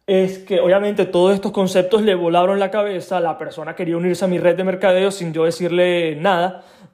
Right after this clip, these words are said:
<clears throat> lo cual te das cuenta de que esto funciona, pero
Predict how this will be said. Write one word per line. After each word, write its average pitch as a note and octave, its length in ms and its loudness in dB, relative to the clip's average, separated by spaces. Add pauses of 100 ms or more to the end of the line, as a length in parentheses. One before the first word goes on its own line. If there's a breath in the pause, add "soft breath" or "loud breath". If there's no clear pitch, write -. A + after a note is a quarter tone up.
<clears throat> A#3 600 -4
lo F#3 180 2
cual F3+ 540 -2
te E3 80 -2
das D#3 140 -4
cuenta F#3+ 340 2
de F#3+ 160 -2
que E3+ 100 -4
esto F3 260 -6
funciona, F3+ 760 -4 (1040)
pero F3+ 480 0